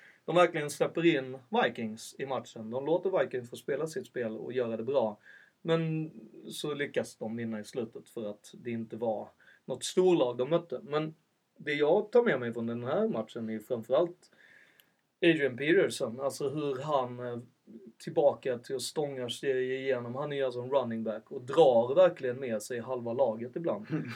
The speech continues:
Speaker 1: Eh, det var rätt schyssta grejer jag såg,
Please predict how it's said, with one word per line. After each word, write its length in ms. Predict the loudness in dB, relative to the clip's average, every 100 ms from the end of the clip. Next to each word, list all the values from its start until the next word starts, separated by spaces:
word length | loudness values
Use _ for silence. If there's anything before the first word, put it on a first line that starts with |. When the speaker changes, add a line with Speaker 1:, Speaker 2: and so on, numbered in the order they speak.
| -14 -4
Speaker 1:
Eh, 380 | -2 2 0 0
det 80 | 2
var 160 | 4
rätt 140 | 2 -2
schyssta 840 | -2 -2 -2 0 2 2 0 -2
grejer 340 | 4 6 6
jag 140 | 4 0
såg, 280 | 0 -2